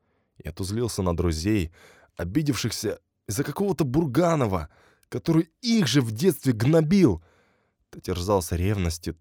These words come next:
то впадал в беспокойство по поводу того, что с любимой могло что-то случиться. Решил лететь домой. Из Ковчега помчался в авиакассы и купил билет на первый самолет до Питера. Рейс был ночной, времени на сборы и прощание оставалось немного.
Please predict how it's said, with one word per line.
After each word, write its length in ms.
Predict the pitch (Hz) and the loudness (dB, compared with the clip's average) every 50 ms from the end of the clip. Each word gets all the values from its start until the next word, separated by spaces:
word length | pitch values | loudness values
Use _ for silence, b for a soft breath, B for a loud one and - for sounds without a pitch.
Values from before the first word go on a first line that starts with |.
| _ | _
то 80 | - 57 | -18 -18
впадал 440 | - - _ - 90 90 104 101 92 | -18 -16 _ -6 -4 0 0 0 0
в 60 | 78 | 0
беспокойство 760 | 73 76 85 - - - 90 - - 123 127 110 - - 95 | -4 -6 -6 -6 -4 -6 -6 -4 -2 -2 -2 -2 0 -4 -4
по 100 | 87 92 | -4 -4
поводу 340 | 85 98 101 95 92 87 85 | -2 -2 0 0 0 -2 -2
того, 300 | 80 90 85 85 101 101 | 0 0 0 0 0 -2
что 240 | 90 - _ - 78 | -2 -4 _ -12 -12
с 140 | - - - | -12 -10 -8
любимой 400 | 80 78 80 95 98 92 85 82 | -8 -6 -4 -4 -2 -2 -2 -2
могло 240 | 82 80 87 92 | -4 -2 -4 -4
что-то 240 | 82 - - 87 85 | -4 -6 -10 -10 -10
случиться. 580 | - - 90 85 - - 78 - - - - - _ _ _ _ _ _ _ _ _ _ _ _ _ _ _ _ _ _ _ | -6 -6 -6 -6 -6 -8 -10 -10 -10 -14 -14 -18 _ _ _ _ _ _ _ _ _ _ _ _ _ _ _ _ _ _ _
Решил 480 | - 78 78 76 - - - 95 90 85 | -6 -6 -4 -4 -4 -4 -4 -2 -2 -2
лететь 420 | 80 80 78 - - 78 73 76 | -2 -4 -4 -4 -6 -6 -6 -4
домой. 460 | 76 78 76 73 73 67 65 - - _ _ _ _ _ _ _ _ _ _ _ _ - | -4 -4 -4 -2 -4 -6 -8 -10 -14 _ _ _ _ _ _ _ _ _ _ _ _ -10
Из 100 | 92 - | -8 -2
Ковчега 400 | - 107 - - 143 135 104 87 | -2 -4 0 0 0 0 0 0
помчался 480 | - 85 85 85 - 120 113 - - | 0 0 0 0 2 0 0 2 0
в 80 | 85 90 | 0 0
авиакассы 540 | 90 85 85 80 80 - 127 127 - - 82 | 2 2 2 0 2 2 0 0 2 -2 -4
и 20 | |
купил 300 | - - 78 - 117 104 | -4 -2 -2 -2 -2 0
билет 260 | 82 87 90 98 98 | 0 0 0 0 0
на 100 | 92 85 | 0 -4
первый 300 | 80 - 95 92 90 87 | -2 0 0 0 0 -2
самолет 340 | 82 - 82 76 78 82 78 | -4 -4 -4 0 0 0 0
до 120 | 71 78 | 0 -2
Питера. 420 | 78 - 80 - - 69 67 64 - b b b b b b b _ | -4 -4 -6 -4 -4 -8 -8 -8 -12 b b b b b b b _
Рейс 280 | 85 90 104 107 101 | -2 -2 0 -2 -4
был 160 | 87 87 90 87 | -4 -2 -2 -2
ночной, 440 | 82 80 - - 82 78 69 65 | -2 -4 -4 -4 -4 -4 -4 -6
времени 440 | 65 67 87 95 107 113 110 101 95 | -6 -4 -2 0 0 0 0 -2 -2
на 120 | 90 87 85 | -2 -2 -4
сборы 280 | 82 87 101 104 101 | -2 -2 0 0 0
и 40 | 87 | 0
прощание 400 | - 87 87 - - 98 98 92 | -2 -4 -4 -2 -4 -2 -2 -2
оставалось 460 | 85 - - 85 90 92 92 87 - | -4 -2 -2 -2 0 0 -2 -4 -4
немного. 500 | 90 87 87 87 90 87 82 73 71 64 | -4 -2 -2 0 -2 -2 -4 -4 -8 -10